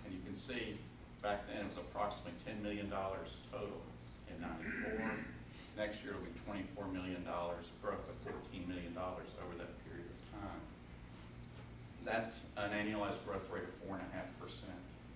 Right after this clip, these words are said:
which is almost double the rate of inflation over that period of time.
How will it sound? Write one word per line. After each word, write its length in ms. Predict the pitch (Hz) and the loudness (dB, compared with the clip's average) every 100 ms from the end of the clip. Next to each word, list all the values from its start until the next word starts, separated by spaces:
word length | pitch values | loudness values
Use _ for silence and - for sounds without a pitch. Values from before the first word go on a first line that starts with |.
| - - - - | -8 -10 -10 -4
which 300 | 127 123 123 - 117 | 2 2 2 -2 -4
is 140 | - - | -4 2
almost 600 | 120 135 - - - - | 6 8 8 6 2 0
double 320 | 87 87 90 90 | 0 2 0 -2
the 80 | 85 | 0
rate 240 | 87 87 | 2 2
of 60 | 90 - | 0 -4
inflation 460 | - 90 90 90 - - - 87 | -2 0 0 -2 -6 -8 -6 -4
over 160 | 85 85 | -2 -2
that 240 | 82 82 - | -2 -2 -4
period 160 | 82 80 | -6 -6
of 160 | - - - | -6 -8 -4
time. 240 | 101 78 | -2 -2